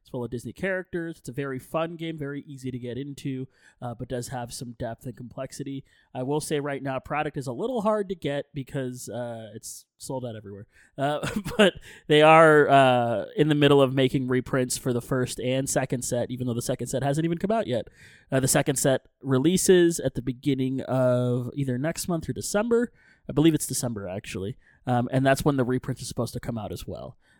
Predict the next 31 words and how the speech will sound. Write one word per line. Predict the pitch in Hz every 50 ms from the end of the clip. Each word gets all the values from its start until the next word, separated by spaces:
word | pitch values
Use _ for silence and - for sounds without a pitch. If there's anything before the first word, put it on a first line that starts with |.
| _ - -
Uh, | 113 110 107 98
so | - - - 123 117 117 113 107 -
you | 117
should | - - 123
be | 127 123
on | 120
the | 120 117
lookout | 120 113 - 120 -
for | - 120
that. | 135 175 196 - - -
I'd | 139 151
also | 196 220 - 240
like | 214 190 180 -
to | 202
recommend | 185 180 - 190 185 180 185 190 185
the | 185
One | 220 269 269 262
Piece | - 240 220 196 -
card | - 202 180 156 151 147
game. | 151 123 117 110 104 104 _ _ - - _ _ -
Uh, | 139 127 120 117 117 117 98 -
as | 170 185 202 190 214
I | 190 180
am | 160 165
waiting | 165 160 165 165 156
for | - 165
Memorial | 151 143 139 139 131 127
Arcana | 120 - - 131 120 120 117
to | 117 113 113 107 101 - -
come | - 147 143
out, | 180 220 226 -